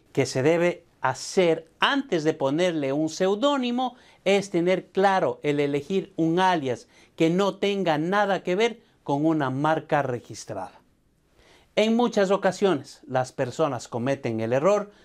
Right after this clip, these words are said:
de utilizar un nombre que les parece pegajoso u original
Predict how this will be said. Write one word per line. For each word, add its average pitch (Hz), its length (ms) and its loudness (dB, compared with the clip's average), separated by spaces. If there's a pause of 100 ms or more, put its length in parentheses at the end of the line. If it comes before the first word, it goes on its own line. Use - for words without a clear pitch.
(140)
de 156 220 2
utilizar 143 720 -2 (140)
un 127 260 -2
nombre 139 420 -2 (640)
que 185 180 4
les 170 260 -2
parece 139 540 0
pegajoso 185 920 -2 (280)
u 180 160 4
original 147 640 -2